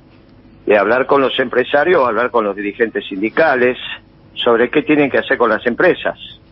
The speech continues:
Cosa que sí nos pasa a los economistas, que si son, no sos un chanta, le tenés que dar una solución. Digo, si no sos un chanta como Melconian, que, que escribe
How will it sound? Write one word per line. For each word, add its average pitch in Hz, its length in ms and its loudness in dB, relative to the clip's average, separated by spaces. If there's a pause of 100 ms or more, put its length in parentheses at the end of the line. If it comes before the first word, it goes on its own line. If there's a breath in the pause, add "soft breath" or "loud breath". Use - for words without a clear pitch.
(720 loud breath)
Cosa 175 340 0
que 170 180 2
sí 196 140 2
nos 190 200 0
pasa 143 400 0
a 131 40 2
los 131 240 0
economistas, 135 760 -2 (920)
que 110 180 2
si 123 100 0
son, 131 220 2
no 135 160 2
sos - 280 -2
un 139 120 0
chanta, 147 680 0 (480)
le 101 160 0
tenés 104 260 0
que 110 80 2
dar 107 80 4
una 98 120 -2
solución. 113 440 0
Digo, 98 200 0
si 98 140 -6
no 107 120 -2
sos - 240 -2
un 120 80 -6
chanta 117 340 0
como 110 220 2
Melconian, 117 560 0
que, 90 320 -6
que - 100 -6
escribe 113 600 0